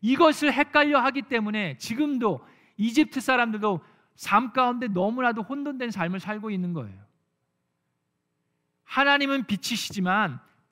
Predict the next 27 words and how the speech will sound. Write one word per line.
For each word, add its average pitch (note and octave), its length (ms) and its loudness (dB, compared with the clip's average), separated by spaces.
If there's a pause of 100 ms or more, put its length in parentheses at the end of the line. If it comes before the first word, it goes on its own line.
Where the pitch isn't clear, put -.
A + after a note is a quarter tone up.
빛이 C#4+ 440 2
하나님은 C4 440 0
아닙니다. G3 480 2
그런데 C4 460 2
사람들은 G#3+ 600 0
빛을 B3+ 360 -2
하나님인 C#4+ 440 0
것처럼 B3+ 520 -2 (380)
우상 A3+ 360 0
숭배하고 A3+ 640 0
거기에 F#3 280 -4
절하고 D#3+ 380 -2
있습니다. C#3+ 360 -14 (1400)
사랑의 C4+ 500 2
여신을 A#3+ 420 0
만들어 G3 360 0
놓고 F#3 220 -4
사랑의 C#4 400 0
하나님인 C4+ 400 0
것처럼 G3+ 360 -2
생각하면서 F#3 600 -4
거기에다 F3 380 -4
절하고 D3 460 -6 (240)
거기를 F3 280 0
숭배하고 G3 480 -6
있는 C#3 220 -8
거예요. G2+ 220 -16